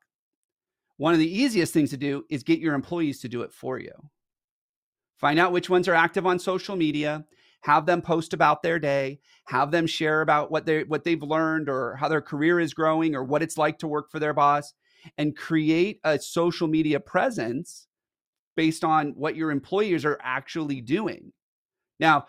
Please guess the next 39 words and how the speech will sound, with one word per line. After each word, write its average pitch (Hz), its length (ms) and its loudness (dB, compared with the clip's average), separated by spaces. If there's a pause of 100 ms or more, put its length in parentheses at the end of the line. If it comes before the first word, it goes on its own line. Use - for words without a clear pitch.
(160)
I 165 80 2
know 170 140 6
there's 175 160 4
some 185 120 4
people 170 220 4
listening 151 300 0
going, 135 260 -2
"Well, 117 260 -8
my 123 200 -2
employees 127 360 -6
aren't 120 120 -4
allowed 147 220 0
to 143 60 -2
have 117 200 -4
phones 107 420 -8 (140)
at 131 180 -4
the 117 80 -6
desk 110 360 -4
or 117 100 -6
in 110 80 -6
the 110 80 -8
shop 110 360 -2
or, 113 140 -6
or 131 140 -4
wherever 123 320 0
they're 113 140 -2
at." - 220 -2 (760)
Well, 165 100 2
maybe 160 480 4
that's 156 260 2
part 175 300 2
of 139 120 -4
what 151 160 -2
we 147 80 -2
need 139 180 0
to 135 80 -6
do 135 160 -4
to 113 80 -8
change, 165 600 -6